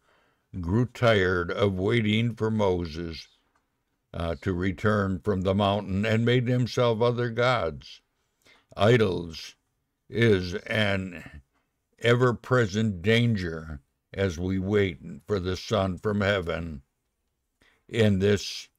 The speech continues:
indefinite period. The period is not only indefinite, but one of increasing darkness, departure, and deception. This means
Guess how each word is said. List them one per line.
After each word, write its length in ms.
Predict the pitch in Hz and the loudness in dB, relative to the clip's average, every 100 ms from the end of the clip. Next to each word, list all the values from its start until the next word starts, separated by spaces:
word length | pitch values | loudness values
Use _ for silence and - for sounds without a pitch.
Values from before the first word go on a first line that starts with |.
| - | -4
indefinite 840 | 104 92 92 95 104 98 92 - | -2 0 0 0 0 0 -4 -2
period. 640 | 101 85 82 78 80 71 - _ _ _ _ _ _ _ _ | 0 0 -2 -4 -8 -10 -20 _ _ _ _ _ _ _ _
The 100 | 110 | -2
period 560 | 107 156 190 170 143 135 | 0 2 2 4 4 4
is 400 | 147 117 104 87 | 4 2 0 0
not 340 | 104 117 123 113 | 0 2 0 0
only 400 | 120 123 113 107 | -2 0 0 0
indefinite, 800 | 101 98 120 120 98 92 87 82 _ _ _ _ - | 0 2 0 0 -4 -6 -8 -12 _ _ _ _ -2
but 240 | 104 98 | 2 2
one 320 | 98 107 123 | 2 2 2
of 220 | 120 120 101 | 0 0 0
increasing 720 | 104 - 120 120 - 113 110 | -2 -2 -4 -2 -2 -2 2
darkness, 720 | 101 117 - 92 87 76 - _ _ _ - | 2 0 -2 -10 -10 -12 -18 _ _ _ -10
departure, 640 | 90 90 104 107 98 87 87 | -6 -2 2 2 0 -4 -4
and 180 | 87 92 | -4 -4
deception. 800 | 92 - 104 90 - 87 80 69 _ _ _ - | -6 -2 -2 -2 -8 -8 -8 -12 _ _ _ -4
This 280 | 113 135 | -2 0
means 640 | 123 135 127 123 120 113 - | 0 2 4 2 0 -4 -10